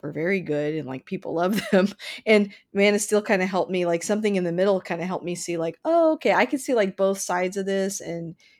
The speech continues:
it kind of opened up my world to, to seeing more of both.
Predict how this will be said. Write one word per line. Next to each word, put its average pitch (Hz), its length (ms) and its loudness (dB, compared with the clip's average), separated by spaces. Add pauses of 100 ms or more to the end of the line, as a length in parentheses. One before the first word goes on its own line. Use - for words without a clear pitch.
it 180 140 -6
kind 214 200 0
of 180 140 -2
opened 170 360 -2
up 165 260 -2
my 160 320 -6
world 165 460 -6
to, 156 240 -8 (140)
to 165 120 -12
seeing 165 340 -6
more 143 240 -8
of 185 140 -12
both. 165 400 -8